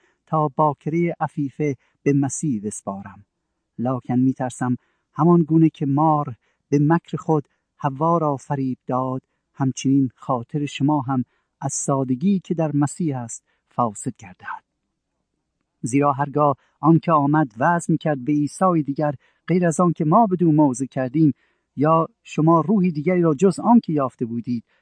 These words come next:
یا انجیل دیگر را سوای آنچه قبول کرده بود می‌پذیرفتید، نیکو می‌کردید که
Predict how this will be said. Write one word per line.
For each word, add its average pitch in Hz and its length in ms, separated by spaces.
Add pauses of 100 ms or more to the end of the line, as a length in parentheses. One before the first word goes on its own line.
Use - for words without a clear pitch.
(120)
یا 151 260
انجیل 196 400
دیگر 170 260
را 156 240
سوای 202 420
آنچه 160 300
قبول 131 240
کرده 127 200
بود 127 200
می‌پذیرفتید، 127 720 (320)
نیکو 170 400
می‌کردید 104 540
که 101 200